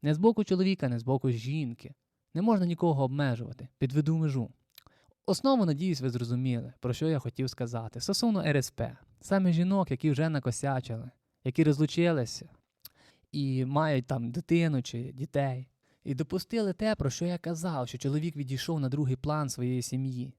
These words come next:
Біологічний батько, не прийомний батько, якого ви потім хочете взяти у свою сім'ю.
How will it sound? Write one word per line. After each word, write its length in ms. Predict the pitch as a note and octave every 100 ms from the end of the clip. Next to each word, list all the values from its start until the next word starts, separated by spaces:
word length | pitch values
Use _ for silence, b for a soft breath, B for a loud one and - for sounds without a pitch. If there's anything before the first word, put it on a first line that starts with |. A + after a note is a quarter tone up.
| _
Біологічний 600 | D3 D#3+ F3 F#3+ - C3+
батько, 520 | C3 D3+ C3+ - - -
не 120 | D#3
прийомний 540 | - G3+ E3 F3+ G3 G3
батько, 340 | E3 D3 -
якого 340 | C3+ D3+ C3+
ви 100 | C3+
потім 340 | C3+ D#3 C#3+ B2+
хочете 340 | C#3 - -
взяти 300 | B2 C#3 B2+
у 20 |
свою 260 | A#2+ C3 B2+
сім'ю. 500 | - C3 C3 B2 A#2+